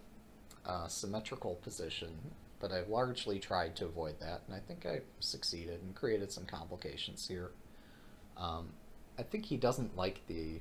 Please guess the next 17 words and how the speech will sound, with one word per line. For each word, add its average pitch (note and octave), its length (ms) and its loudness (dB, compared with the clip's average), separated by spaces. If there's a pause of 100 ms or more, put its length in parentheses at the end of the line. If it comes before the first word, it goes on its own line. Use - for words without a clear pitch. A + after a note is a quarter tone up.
fact F2 300 2
that F2 100 0
I'm E2 280 0 (380)
sort F#2+ 380 2
of, F#2 180 0
kind F#2 280 -2
of F2+ 100 -2
threatening F#2 500 -2
knight E2+ 240 0
b - 220 0
three. G2 300 0 (1500)
Um, D#2+ 560 -2 (2500)
he F#2 260 -2 (600)
might, G2+ 380 6 (720)
I A2 40 -4
don't F2 180 -4
know. D2+ 300 -4